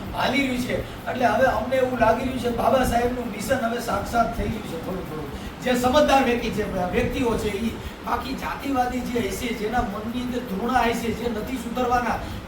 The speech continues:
ઈ તો સાહેબ અહીંયા અંદર જાઓ તોય નથી સુધરવાના. કેમ કે ઈ ધાનના ધનેરા કહેવાય, જાતિવાદના કીડા કહેવાય. શું કામ?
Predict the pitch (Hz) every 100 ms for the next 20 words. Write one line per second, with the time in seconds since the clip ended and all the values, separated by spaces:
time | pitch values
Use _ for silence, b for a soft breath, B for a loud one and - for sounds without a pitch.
0 | 220 - 233 220 220 220 208 214 214 190
1 | 196 214 180 196 196 190 185 175 180 -
2 | - 170 165 160 190 190 226 226 - 185
3 | 202 214 180 156 190 185 - 190 - -
4 | B B - - - 254 226 214 214 196
5 | - 214 208 - 196 202 - - - -
6 | 233 277 269